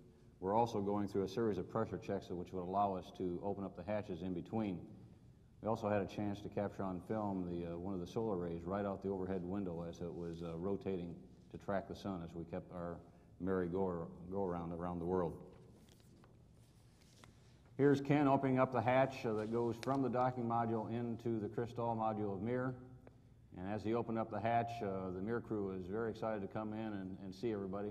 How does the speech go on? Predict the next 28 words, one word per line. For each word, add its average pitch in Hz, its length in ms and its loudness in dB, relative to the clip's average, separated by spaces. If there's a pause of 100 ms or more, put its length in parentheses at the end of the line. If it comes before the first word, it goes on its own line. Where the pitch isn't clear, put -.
(140)
They'd 95 160 -4
been 98 120 -6
on 95 120 -6
orbit 98 260 -4
for 92 120 -6
about 87 280 -6
two 107 60 -8
and 98 100 -4
a 95 40 -6
half 95 220 -6
months 98 220 -6
at 82 100 -12
this 90 120 -10
point. 92 260 -8 (100)
This 95 180 -8
is 92 120 -4
the 92 80 -8
commander, 107 440 -4 (840)
Sergei, 107 420 0 (880)
uh, - 40 -4
Yuri, 113 260 4
sorry, 104 300 -4
Yuri. 113 260 0 (880)
And 95 220 -4
here's 110 220 2
Thomas, 123 340 0 (1800)
the 87 280 -6
German 107 380 -2